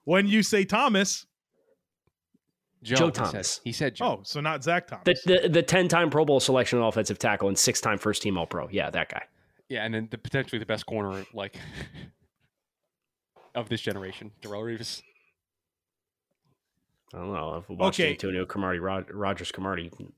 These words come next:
Speaker 1: I
Speaker 3: up all those interceptions.
Speaker 1: I have four locks. Revis, J-, Joe Thomas, Torrey Holt,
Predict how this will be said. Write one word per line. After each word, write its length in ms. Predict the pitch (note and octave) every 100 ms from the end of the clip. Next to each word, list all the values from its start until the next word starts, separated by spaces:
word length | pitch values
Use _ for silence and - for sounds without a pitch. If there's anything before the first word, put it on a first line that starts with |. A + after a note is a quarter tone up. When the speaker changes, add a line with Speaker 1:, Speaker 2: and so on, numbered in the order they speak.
| _ -
Speaker 1:
I 160 | F2+
Speaker 3:
up 160 | F2+ F#2+
all 100 | F#2
those 180 | F2+ F#2+
interceptions. 680 | F2+ - F2+ - - - _ _ D3+
Speaker 1:
I 120 | G#3
have 140 | G3
four 340 | - G3 F#3+ D#3
locks. 640 | D3+ A#2 G#2+ - - - C#3
Revis, 640 | E3 G3 A3+ A#3 - - _ C3
J-, 240 | A#2 D#3+ B2+
Joe 240 | D3+ F3
Thomas, 640 | E3+ E3+ D#3+ D#3 D#3+ - - _ _ _ _ -
Torrey 300 | - E3 G3+
Holt, 460 | D#3+ E3 D#3+ -